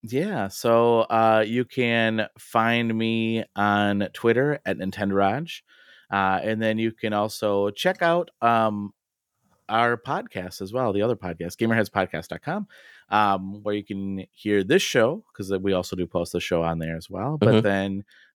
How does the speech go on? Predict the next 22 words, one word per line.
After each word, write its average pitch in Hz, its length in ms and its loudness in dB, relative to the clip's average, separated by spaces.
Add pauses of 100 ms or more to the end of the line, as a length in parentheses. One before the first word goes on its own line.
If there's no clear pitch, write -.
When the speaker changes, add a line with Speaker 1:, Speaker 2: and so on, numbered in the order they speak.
Speaker 1:
uh, 92 280 2
other 113 220 0
episodes, 120 720 -2
uh, 95 460 0 (220)
you 92 120 -8
know, 85 80 -6
Sebastian 101 460 -2
has 104 80 -8
been 101 160 0
a 92 60 -2
guest 95 280 -4
on 92 220 0
Gamerheads, 104 840 -2
uh, 85 320 0
so 85 280 0
it's, - 200 -6 (160)
it's, - 180 -16 (460)
you 92 120 -8
know, - 240 -10
it's - 140 -20
not 113 160 2
like 117 220 2